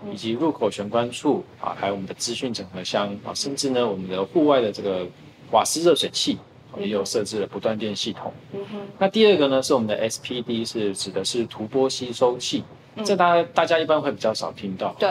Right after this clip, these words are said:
Speaker 2: 因为建设公司呢，它是非常贴心。
Speaker 1: 嗯。
Speaker 2: 在我们的一些高端的精密，比如说高级音响好了，
Speaker 1: 嗯。
Speaker 2: 好，在复电的过程之中，停电到复电的过程之中，它其实是一个瞬间高压。
Speaker 1: 嗯哼。
Speaker 2: 那这个瞬间高压呢，会去破坏到我们一些高端的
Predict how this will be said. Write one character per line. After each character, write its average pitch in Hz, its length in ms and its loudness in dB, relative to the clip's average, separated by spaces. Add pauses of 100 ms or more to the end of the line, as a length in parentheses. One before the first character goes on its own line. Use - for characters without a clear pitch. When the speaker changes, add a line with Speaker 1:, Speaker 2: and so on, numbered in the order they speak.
Speaker 2:
因 107 40 -6
为 104 200 -4
建 110 140 -4
设 127 120 -2
公 123 200 0
司 123 160 -6
呢， 120 160 -2
它 117 140 -2
是 113 120 -6
非 107 120 -4
常 107 160 -2
贴 113 180 -2
心。 110 300 -6 (180)
Speaker 1:
嗯。 220 80 -6 (220)
Speaker 2:
在 208 140 6
我 180 80 8
们 127 100 4
的 120 80 6
一 147 140 6
些 135 480 6 (100)
高 143 180 6
端 143 220 2
的 123 100 2
精 127 240 -6
密， 120 240 -2
比 104 120 -6
如 104 80 -4
说 104 120 -2
高 117 200 2
级 104 180 -6
音 110 220 -4
响 - 200 -4
好 - 140 -8
了， 220 160 -2
Speaker 1:
嗯。 - 80 -10 (180)
Speaker 2:
好， 98 140 -2
在 120 320 4
复 156 240 2
电 147 160 4
的 117 100 2
过 113 220 2
程 92 180 -8
之 - 140 -12
中， 90 180 -6 (200)
停 127 200 -4
电 165 160 2
到 151 120 4
复 156 160 -4
电 143 100 2
的 120 60 -2
过 123 180 4
程 95 160 -6
之 95 140 -12
中， 95 260 -6
它 127 140 -2
其 101 180 -8
实 - 20 -8
是 104 140 -8
一 101 100 -4
个 120 140 -8
瞬 120 180 -4
间 104 200 -4
高 92 240 -6
压。 87 300 -8
Speaker 1:
嗯 233 160 -4
哼。 226 300 -6
Speaker 2:
那 190 80 4
这 196 80 6
个 190 80 6
瞬 180 160 2
间 147 200 2
高 127 180 2
压 123 140 2
呢， 120 120 0
会 123 240 4
去 113 260 -4
破 120 200 -6
坏 117 100 2
到 117 160 4
我 98 60 -2
们 87 80 -12 (100)
一 92 60 -8
些 95 180 -2
高 95 200 -2
端 98 220 -6
的 95 80 -8